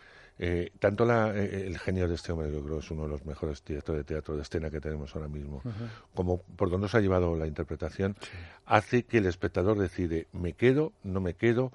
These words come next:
Speaker 1: me voy, entiendo o no entiendo, me produce cierta ternura o no, o menudo hijo de su madre, eh,
Speaker 2: Claro.
Speaker 1: eh, fulanito o pepito, ¿no?
Speaker 2: Claro.
Speaker 1: En el que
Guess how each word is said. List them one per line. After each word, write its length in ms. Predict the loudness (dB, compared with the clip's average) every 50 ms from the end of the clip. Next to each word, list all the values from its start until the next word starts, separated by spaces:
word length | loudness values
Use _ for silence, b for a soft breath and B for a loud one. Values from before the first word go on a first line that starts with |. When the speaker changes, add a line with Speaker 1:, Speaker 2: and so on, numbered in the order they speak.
| B B B B B
Speaker 1:
me 160 | -2 0 0
voy, 400 | 2 4 4 4 4 4 2 -2 _ _
entiendo 720 | -2 -2 0 -2 0 2 2 2 2 2 2 0 0 -2 -2
o 100 | -2 0
no 120 | 2 2 2
entiendo, 440 | 2 2 2 0 0 2 2 0
me 140 | 0 -2 -2
produce 360 | 0 2 0 0 2 0 -2
cierta 400 | 0 2 2 2 2 4 2 2
ternura 520 | 2 2 2 0 2 0 2 2 0 0 -2 -2
o 240 | -2 0 0 0
no, 300 | 2 4 4 4 2 0 B B B B B B
o 80 | -4 0
menudo 340 | 0 2 2 2 4 4 2
hijo 180 | 2 0 0
de 80 | -2 -2
su 140 | -2 -2 0
madre, 400 | 2 2 4 2 2 0 -2 -6
eh, 320 | -6 -6 -6 -4 -6 -6 -8 B B B B
Speaker 2:
Claro. 240 | 0 2 2 4 2
Speaker 1:
eh, 80 | 2
fulanito 520 | 2 2 2 2 2 2 2 2 2 2 2
o 300 | 2 2 0 0 -2 -4
pepito, 540 | -2 -2 -2 -2 -2 -4 -4 -4 -6 -6 -6
¿no? 120 | -4 -4 -2
Speaker 2:
Claro. 300 | -2 0 0 0 0 -2
Speaker 1:
En 60 | -4 -6
el 20 | -4
que 120 | -6